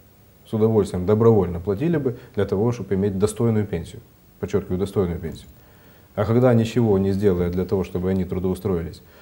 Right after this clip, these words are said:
государство пытается их обложить стандартным, э, подоходным налогом, э,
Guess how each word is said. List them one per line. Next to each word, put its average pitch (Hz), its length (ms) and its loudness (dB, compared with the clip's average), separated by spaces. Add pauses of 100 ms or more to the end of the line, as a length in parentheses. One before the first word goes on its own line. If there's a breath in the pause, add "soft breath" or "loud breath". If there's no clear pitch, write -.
(400 loud breath)
государство 101 460 2
пытается 90 460 -2
их 90 100 -4
обложить 95 340 0
стандартным, 90 540 -2
э, 85 540 -8 (100)
подоходным 98 460 -2
налогом, 92 380 -2 (460 loud breath)
э, 82 260 -6